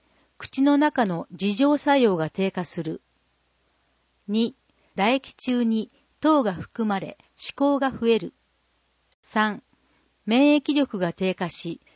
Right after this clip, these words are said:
歯周病に感染しやすくなる。四、血流障害や代謝異常が生じて、歯周病が進行しやすくなる。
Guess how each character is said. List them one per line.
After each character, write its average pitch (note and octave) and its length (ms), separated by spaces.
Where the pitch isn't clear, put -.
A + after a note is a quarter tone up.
歯 - 180
周 C#4+ 300
病 C4 280
に A#3 220
感 C4+ 260
染 C#4 240
し - 180
や C#4 100
す - 140
く F3+ 100
な D#3+ 120
る。 - 140
四、 G#3 360
血 C4 360
流 C#4 220
障 C#4 280
害 F3+ 280
や E3 220
代 B3 240
謝 D4 180
異 D4 100
常 A#3+ 220
が E3 120
生 F3 300
じ E3+ 140
て、 - 280
歯 - 200
周 C4 320
病 A#3+ 180
が G#3+ 140
進 C4 300
行 C4 200
し - 200
や C#4 100
す - 120
く F3+ 120
な D#3+ 120
る。 - 120